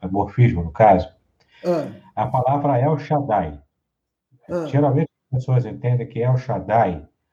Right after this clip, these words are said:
Speaker 2: Todo
Speaker 1: significa
Speaker 2: poderoso.
Speaker 1: o quê? El Shaddai.
Speaker 2: É, o pessoal fala que é todo poderoso, né?
Speaker 1: É um Deus todo poderoso, né? Geralmente o pessoal fala. Mas literalmente em hebraico não é o Deus todo poderoso. Em hebraico,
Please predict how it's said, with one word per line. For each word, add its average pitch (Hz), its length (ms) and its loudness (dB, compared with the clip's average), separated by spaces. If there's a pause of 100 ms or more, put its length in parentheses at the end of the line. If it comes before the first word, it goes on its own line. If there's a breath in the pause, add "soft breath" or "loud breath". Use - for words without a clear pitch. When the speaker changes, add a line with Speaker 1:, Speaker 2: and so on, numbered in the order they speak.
(240)
Speaker 2:
Todo 180 120 -4
Speaker 1:
significa 185 340 2
Speaker 2:
poderoso. 131 340 2
Speaker 1:
o 123 60 -8
quê? - 80 -14 (1120)
El 110 160 -6
Shaddai. 104 500 -2 (840)
Speaker 2:
É, 185 140 0
o 147 80 0
pessoal 160 340 0
fala 196 240 2
que 208 80 2
é 190 40 4
todo 202 340 0
poderoso, 214 560 2
né? 156 280 -4
Speaker 1:
É 92 40 -10
um 92 80 -8
Deus 120 360 -6
todo 123 220 -2
poderoso, 113 680 -2
né? 92 320 -2
Geralmente 92 400 -4
o - 40 -18
pessoal 113 360 0
fala. 78 320 -2 (540 loud breath)
Mas 117 180 -2
literalmente 123 680 2
em 104 60 -2
hebraico 110 400 0
não 117 280 0
é 120 160 2
o 135 100 0
Deus 113 340 -6
todo 120 160 -8
poderoso. 98 640 -6
Em 85 80 -4
hebraico, 107 680 0